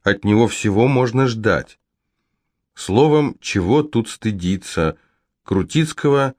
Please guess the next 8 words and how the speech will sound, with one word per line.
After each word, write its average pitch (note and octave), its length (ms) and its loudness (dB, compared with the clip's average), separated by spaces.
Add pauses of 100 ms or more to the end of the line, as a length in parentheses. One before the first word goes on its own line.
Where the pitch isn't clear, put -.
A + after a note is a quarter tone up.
(460)
это C3+ 540 2
целая C#3+ 520 2
житейская G#2+ 680 0
философия, C3+ 920 0
символ B2+ 640 2
веры A2+ 340 2
благонамеренного G2 960 2
консерватизма. F2 1040 -2